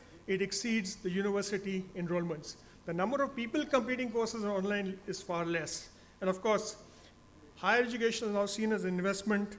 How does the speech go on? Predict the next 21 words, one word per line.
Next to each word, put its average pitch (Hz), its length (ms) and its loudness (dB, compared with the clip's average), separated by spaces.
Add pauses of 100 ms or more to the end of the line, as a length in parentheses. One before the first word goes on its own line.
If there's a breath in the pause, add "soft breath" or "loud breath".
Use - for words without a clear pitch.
(140)
and 170 340 -2 (200)
as, 165 300 -2 (280)
uh, 160 260 -8 (960 loud breath)
so 294 160 2
what's 262 340 2
happening 262 440 0
is 220 280 2
around 214 280 2
the 220 60 2
world 185 440 0 (340)
is 185 160 0
they're 196 160 4
moving 240 440 2
to 240 80 -10
the 196 100 0
next 214 240 0
best 220 280 -2
practice, 196 600 -4 (880 loud breath)
work 285 400 2 (160)
and 214 140 0
internship, 240 720 2